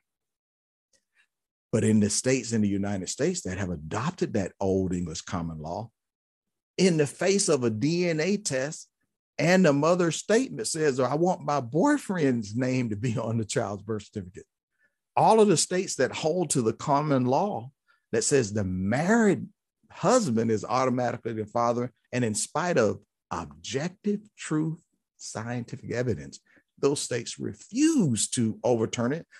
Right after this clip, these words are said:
and assign the responsibility to the two people who had the most fun in creating that child,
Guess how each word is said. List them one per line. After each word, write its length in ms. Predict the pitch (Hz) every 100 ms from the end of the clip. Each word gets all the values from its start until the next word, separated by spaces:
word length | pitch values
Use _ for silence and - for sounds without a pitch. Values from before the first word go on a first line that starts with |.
| _ -
and 100 | 131
assign 480 | 127 - 139 139 139
the 80 |
responsibility 1040 | 131 131 - 131 131 127 120 127 127 127 135 _ _ _ _ -
to 360 | - 131 135 135
the 320 | 120 113 98 - _ _ -
two 220 | 165 233
people 380 | 226 147 139 135
who 180 | 131 127
had 240 | 123 120
the 60 | 117
most 340 | 120 131 135
fun 280 | - 269 269
in 120 | 131
creating 400 | - 123 113 92
that 180 | 87 -
child, 320 | - 82 -